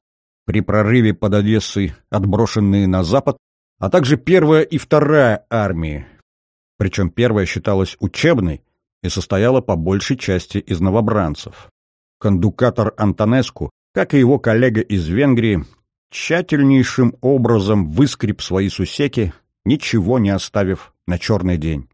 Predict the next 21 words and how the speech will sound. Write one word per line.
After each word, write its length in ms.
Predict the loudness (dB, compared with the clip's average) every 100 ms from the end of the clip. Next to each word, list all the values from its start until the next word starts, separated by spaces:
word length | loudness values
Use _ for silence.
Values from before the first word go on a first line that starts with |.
| _ _ _ _ _
Разумеется, 880 | -6 -2 2 4 4 2 0 -2 -2 -4 _ _ _
румыны 600 | -6 0 4 4 4 4
предпочли 800 | 2 0 -2 0 -2 -2 -2 -2
бы 140 | 0 0
встать 440 | -2 -2 -2 2
нерушимой 640 | 2 4 2 0 0 2 2
стеной 560 | 0 0 2 2 0
не 240 | 2 2 2
по 160 | 0
пруту, 640 | -2 0 2 0 -2 -6 -6 _ _ _ _ _
а 60 | -4
на 100 | -2
своей 280 | 0 2
старой 400 | 0 0 2 2
границе 580 | 0 0 2 0 0 -4
по 140 | -4 0
Днестру. 800 | 2 2 0 -2 2 2 0 -4 _ _ _ _ -6
Да 180 | -2 2
только 300 | 2 2 2
приморская 720 | 2 2 2 -2 0 0 0 2
армия 560 | 2 4 0 -2 -6